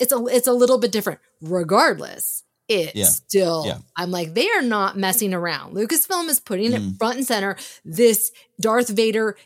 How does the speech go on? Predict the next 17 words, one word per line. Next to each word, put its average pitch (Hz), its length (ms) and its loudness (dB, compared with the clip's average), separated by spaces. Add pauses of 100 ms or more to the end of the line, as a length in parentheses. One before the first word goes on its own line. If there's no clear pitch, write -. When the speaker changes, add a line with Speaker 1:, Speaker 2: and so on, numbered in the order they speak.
(140)
Speaker 1:
is 202 260 2
crucial 214 460 0
to 190 140 -2
this 190 180 2
show, 196 420 0 (300)
even 220 280 0
though 208 120 2
he 202 120 0
may 190 200 0
not, 185 360 -6
he 214 100 -2
only 202 220 2
have, 185 260 -2
like, 170 140 -4
a 165 60 -4
few 214 240 -4
scenes. 226 460 0